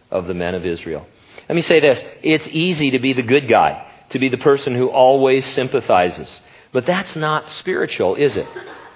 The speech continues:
I always want to be the good guy, and so do you. But sometimes you must speak the truth in love. Faithful are the wounds of a friend. Verse seven, "Now it came to pass after forty years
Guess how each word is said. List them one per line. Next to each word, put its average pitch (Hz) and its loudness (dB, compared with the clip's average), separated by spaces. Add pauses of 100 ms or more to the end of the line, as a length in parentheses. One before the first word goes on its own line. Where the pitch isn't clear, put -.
(160)
I 214 4
always 233 6
want 180 2
to 180 -2
be 160 0
the 143 2
good 131 2
guy, 98 4
and 104 -4
so 214 2
do 254 0
you. 247 -2 (380)
But 117 -8
sometimes 185 0
you 139 -2
must 135 2
speak 147 -4
the 131 -6
truth 147 -2
in 113 -4
love. 117 4 (640)
Faithful 135 -2
are 107 0
the 101 -4
wounds 98 -6
of 101 -6
a 95 -8
friend. 95 -6 (760)
Verse 127 0
seven, 160 4
"Now 147 2
it 156 -6
came 160 0
to 143 0
pass 143 0
after 131 2
forty 156 0
years 113 -2